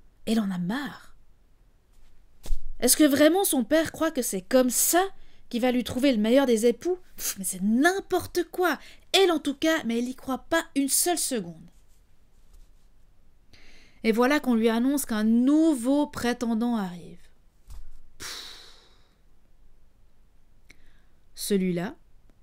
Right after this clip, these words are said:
il a pas vraiment l'air d'un prince. Il arrive au palais pieds nus. Ses habits, on dirait que ça fait des jours qu'il les porte.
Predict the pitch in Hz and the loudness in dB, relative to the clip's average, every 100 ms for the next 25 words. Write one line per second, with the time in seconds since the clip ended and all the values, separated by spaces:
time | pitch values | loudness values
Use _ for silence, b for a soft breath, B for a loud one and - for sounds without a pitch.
0 | - - _ _ - 190 185 180 - - | -20 -20 _ _ -10 -6 -4 -6 -14 -6
1 | 294 349 277 277 285 294 294 262 214 202 | -2 0 0 0 0 -2 -4 -4 -6 -6
2 | - 180 180 - - - - _ - - | -10 -10 -10 -14 -16 -20 -20 _ -20 -20
3 | - 196 202 208 269 254 214 220 214 214 | -10 -2 0 2 0 0 -2 -2 -2 0
4 | 220 220 - - 262 226 208 294 - b | -2 -4 -6 0 2 4 0 -2 -10 b
5 | b b b - 233 208 233 233 262 202 | b b b -4 0 2 2 4 2 2
6 | 190 214 226 202 185 190 202 254 - 220 | 0 -4 -6 -4 0 2 2 0 -4 -4
7 | 180 - 220 320 - | -6 -6 -12 -14 -20